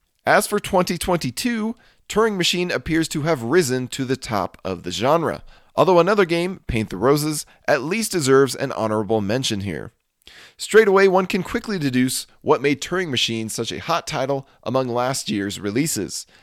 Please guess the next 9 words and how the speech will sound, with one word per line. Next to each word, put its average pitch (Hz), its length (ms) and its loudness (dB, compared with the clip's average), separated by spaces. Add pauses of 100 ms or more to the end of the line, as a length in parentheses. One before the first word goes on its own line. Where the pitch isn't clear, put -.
(120)
namely 117 480 -4 (240)
the 143 200 0
analog 175 500 2
computer 185 400 -4
system 123 460 -2 (300)
made 175 220 6
up 165 200 6
of 117 220 4
never-before-seen 156 1120 0